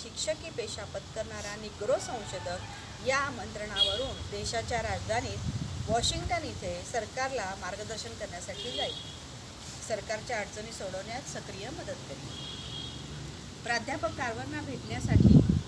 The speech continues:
टस्केगीत स्वीडनचे युवराज, ब्रिटनचे प्रिन्स ऑफ वेल्स यासारख्या अत्यंत महत्त्वाच्या व्यक्ती मुक्काम ठोकून असत. त्यांची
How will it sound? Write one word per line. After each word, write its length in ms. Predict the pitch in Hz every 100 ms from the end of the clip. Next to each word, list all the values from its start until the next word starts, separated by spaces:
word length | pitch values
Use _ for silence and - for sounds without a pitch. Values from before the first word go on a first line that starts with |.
| -
टस्केगीत 520 | 233 - - 254 262
स्वीडनचे 520 | - 254 226 262 269 277
युवराज, 440 | 247 180 156 - - - - - - - -
ब्रिटनचे 460 | - - 294 302 320
प्रिन्स 420 | 311 294 294 -
ऑफ 320 | 277 277 -
वेल्स 420 | 254 254 - - - - - - - - - -
यासारख्या 480 | 254 - 403 - 285 233
अत्यंत 420 | 214 285 311 302
महत्त्वाच्या 560 | 277 247 240 262 247 240
व्यक्ती 420 | 226 233 233 220 220
मुक्काम 400 | 214 - 226 254
ठोकून 340 | 247 220 - -
असत. 1080 | - - - - - - - - - -
त्यांची 260 | 226 226